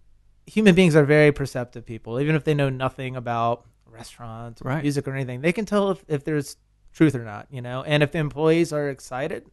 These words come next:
Speaker 1: and the bartenders are excited about what they're doing and what they have, then that directly, you know, correlates from the person that's, you know, taking care of all the stuff, you know,
Speaker 2: Yeah.
Speaker 1: the bar manager or whatnot. Um,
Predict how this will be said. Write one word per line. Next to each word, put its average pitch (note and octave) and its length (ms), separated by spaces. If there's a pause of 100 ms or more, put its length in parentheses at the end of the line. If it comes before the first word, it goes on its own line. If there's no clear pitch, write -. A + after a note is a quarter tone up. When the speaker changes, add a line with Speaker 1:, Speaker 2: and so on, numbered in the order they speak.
Speaker 1:
and B2+ 160
the A#2 40
bartenders C3+ 480
are B2+ 80
excited E3 520 (480)
about C3 220
what D3 160
they're C#3+ 120
doing C3 340
and A#2 100
what B2+ 160
they B2+ 140
have, C3 460 (280)
then D3+ 100
that C#3+ 180
directly, C#3+ 380
you B2+ 80
know, B2 260
correlates C3 600 (140)
from C3 140
the A#2+ 80
person A#2+ 420
that's, - 560
you A#2+ 80
know, A2 220
taking B2+ 300
care A#2+ 220
of A2+ 80
all A2 100
the A#2 80
stuff, G#2+ 360
you C3 100
know, B2 80
Speaker 2:
Yeah. A#2+ 100
Speaker 1:
the G#2 60
bar G#2+ 180
manager A2 360
or G#2+ 60
whatnot. A2 480 (800)
Um, D3+ 580